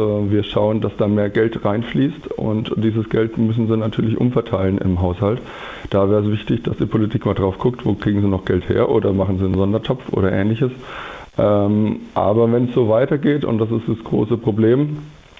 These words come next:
wir sind sehr träge aktuell, äh, werden mehr und mehr Erzieher den Beruf verlassen und wir haben halt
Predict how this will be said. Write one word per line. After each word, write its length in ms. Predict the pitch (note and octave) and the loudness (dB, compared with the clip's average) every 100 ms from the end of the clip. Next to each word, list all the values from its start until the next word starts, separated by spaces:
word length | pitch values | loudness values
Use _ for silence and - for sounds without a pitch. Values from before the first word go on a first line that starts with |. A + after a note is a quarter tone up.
| - | -2
wir 140 | F#2+ | 0
sind 200 | G2+ G2+ | 0 0
sehr 160 | G#2+ G2+ | 0 0
träge 420 | - G#2+ A#2+ B2 | 0 0 2 2
aktuell, 520 | B2 - - B2+ A#2+ A#2 - - - - | -2 -4 -2 0 0 -4 -14 -18 -18 -6
äh, 60 | A2 | 0
werden 1040 | G#2 G#2+ A2 A2 - G#2+ A2 A#2+ C#3+ C3 | 0 2 0 -2 -4 0 2 4 2 2
mehr 200 | A#2 A#2+ | 2 2
und 140 | A#2+ | 2
mehr 140 | A#2+ A2+ | 2 2
Erzieher 380 | A2+ - B2 A#2 | 0 -2 -2 0
den 160 | G#2+ | 0
Beruf 200 | G#2+ G#2 | -2 -2
verlassen 440 | - G2 G2 - A#2 | -2 0 0 0 -2
und 320 | G#2+ G2+ - | -2 -2 -2
wir 280 | G2+ G2 G2 | 0 0 0
haben 300 | F#2+ F#2+ G2 | 0 0 0
halt 280 | F#2+ G2 | 2 0